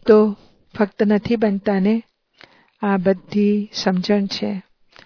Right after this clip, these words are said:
શ્રી કૃષ્ણની પણ સમજણ છે. ગોરા અને શ્યામ સ્વર્ગમાં જાય છે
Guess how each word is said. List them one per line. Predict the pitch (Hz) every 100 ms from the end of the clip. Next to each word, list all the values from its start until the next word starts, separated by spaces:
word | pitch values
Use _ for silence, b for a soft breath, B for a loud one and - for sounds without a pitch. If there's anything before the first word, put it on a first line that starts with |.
| b b b b b -
શ્રી | - 226 226
કૃષ્ણની | 208 214 202 - 196 196
પણ | 190 220 226 233 _ _ -
સમજણ | - 190 185 196 190
છે. | 180 202 190 190 _ _ _ _ b b b b b _ -
ગોરા | 170 196 190 196 208 214 - _ _ _ _ _ _ _
અને | 202 214 233
શ્યામ | 226 220 185 185 185 - _ _ _ _ _ _ _ _ _
સ્વર્ગમાં | - - 202 202 196 190
જાય | 190 180
છે | 190 - 220 202